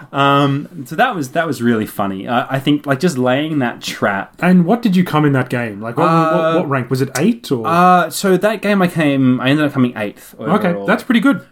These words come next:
Speaker 2: That's, that's
Speaker 1: yeah,
Speaker 2: pretty good.
Speaker 1: when
Speaker 2: Now,
Speaker 1: you're
Speaker 2: how
Speaker 1: in
Speaker 2: did
Speaker 1: the
Speaker 2: you
Speaker 1: top
Speaker 2: die in the end? How did you, how did you bite it?
Speaker 1: Uh, so we ended up in this big cornfield or, like, a, like, a wheat field, um, 'cause the, the circle contracts to the point where you're literally, like, m-, just meters away from each other
Speaker 2: Yeah.
Speaker 1: at some point.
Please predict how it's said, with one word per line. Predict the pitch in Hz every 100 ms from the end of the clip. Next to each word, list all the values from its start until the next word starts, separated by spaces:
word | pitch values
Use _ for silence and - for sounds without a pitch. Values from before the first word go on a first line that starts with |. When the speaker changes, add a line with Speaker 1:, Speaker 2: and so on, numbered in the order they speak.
| -
Speaker 2:
That's, | 165 - - -
that's | 170
Speaker 1:
yeah, | 147
Speaker 2:
pretty | 120 85
good. | -
Speaker 1:
when | 139 190
Speaker 2:
Now, |
Speaker 1:
you're | -
Speaker 2:
how | 254
Speaker 1:
in |
Speaker 2:
did | 285
Speaker 1:
the |
Speaker 2:
you | 240
Speaker 1:
top | 165 160 120
Speaker 2:
die | 98
in | 139
the | 151
end? | 151 143
How | 151
did | 165 147
you, | 139
how | 127
did | 156 135
you |
bite | 127 117 120
it? |
Speaker 1:
Uh, | 170 185 190 190
so | 175
we | 202
ended | 233 254
up | 240
in |
this | 180
big | - 147
cornfield | - 139 127 165 160 131 117 110 107
or, | 117
like, | 113
a, | 120 113
like, | 113 110
a |
wheat | 107 113 120 -
field, | - 113 104 101 -
um, | 107 107
'cause | 107 123
the, | 147
the | 147 131
circle | - 175 214
contracts | 233 170 127 113 - -
to | 120
the |
point | 127 127 120
where | 110
you're | 113
literally, | 127 160 - 190
like, | 127 104
m-, | 107 95
just | 127
meters | 113 101 101 98 110
away | 104 98
from | 101 110
each | 104 -
other | 98 135
Speaker 2:
Yeah. | 131
Speaker 1:
at |
some | 117 101
point. | 110 104